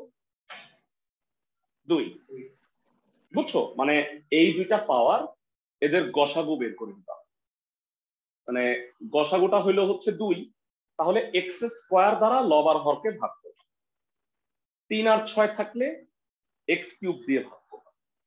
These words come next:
গুণন-, মানে, গুণ-, গুণনীয়ক হইতে হবে, otherwise হবে না।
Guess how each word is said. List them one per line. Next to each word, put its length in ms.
গুণন-, 260
মানে, 100
গুণ-, 340
গুণনীয়ক 380
হইতে 180
হবে, 120
otherwise 540
হবে 180
না। 60